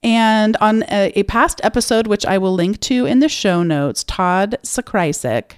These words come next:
shared about the importance of metacognition. And this can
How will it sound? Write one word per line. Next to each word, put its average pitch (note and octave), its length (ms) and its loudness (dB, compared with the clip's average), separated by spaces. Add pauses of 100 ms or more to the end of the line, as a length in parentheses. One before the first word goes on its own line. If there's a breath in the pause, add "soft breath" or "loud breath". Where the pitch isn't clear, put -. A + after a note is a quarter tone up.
(400)
shared G3 560 2
about E3+ 420 0
the F#3 80 0
importance E3 460 -4
of F3+ 140 -2
metacognition. E3+ 1040 -4
And E3+ 180 -2 (340 soft breath)
this A#4 140 -2
can C5 140 -4